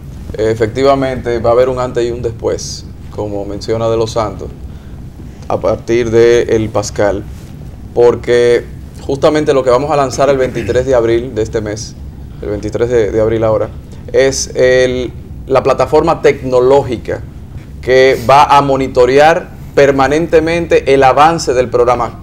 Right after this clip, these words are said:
que en otras palabras no es más que la plataforma tecnológica que habrá de monitorear la reforma municipal. Es una plataforma que sirve al Pascal, pero una vez el Pascal termine,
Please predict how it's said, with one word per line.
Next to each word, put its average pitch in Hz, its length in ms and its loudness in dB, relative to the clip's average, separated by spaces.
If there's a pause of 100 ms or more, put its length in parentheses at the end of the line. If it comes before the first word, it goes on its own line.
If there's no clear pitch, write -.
que 139 140 6
en 135 80 2
otras 160 260 2
palabras 151 460 4
no 143 260 0
es 147 100 0
más 143 280 0
que 131 240 0 (260)
la 123 140 0
plataforma 143 480 0
tecnológica 143 520 2
que 135 80 0
habrá 131 200 6
de 151 80 4
monitorear 143 500 2
la 139 140 4
reforma 147 480 2
municipal. 127 640 -4 (140)
Es 120 60 -2
una 160 180 0
plataforma 139 640 2 (260)
que 127 120 2
sirve 190 360 4
al 175 120 6
Pascal, 139 440 4
pero 131 140 0
una 160 100 4
vez 160 180 2
el 160 100 0
Pascal 147 420 2
termine, 147 460 2